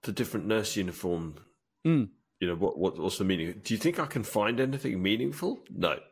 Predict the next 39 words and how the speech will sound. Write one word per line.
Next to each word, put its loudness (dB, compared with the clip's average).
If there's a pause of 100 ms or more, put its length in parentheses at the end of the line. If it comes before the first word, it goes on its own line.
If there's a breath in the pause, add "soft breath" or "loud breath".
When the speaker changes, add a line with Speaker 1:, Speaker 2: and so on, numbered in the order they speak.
(120)
Speaker 2:
No. 4
<laughs> 6
Speaker 1:
No. 6 (1040 loud breath)
So 6 (100)
I 6
gave 8
up 6
on 4
that. -2 (200)
But 10
it, 2
it's 2
fascinating. 2
I'd 4
love 2
to -4
know 2
that, -2
'cause -2
you're 4
right. 2
They 0
do 2
wear, 4
I've -2
always 2
wondered 0
that. -6 (420)
You've -2
got 2
Speaker 2:
Yeah. 10
Speaker 1:
blue, 8
you've 2
got -2
green, 4
you've -2
got -2
purple. 0 (2250)
Uh, -2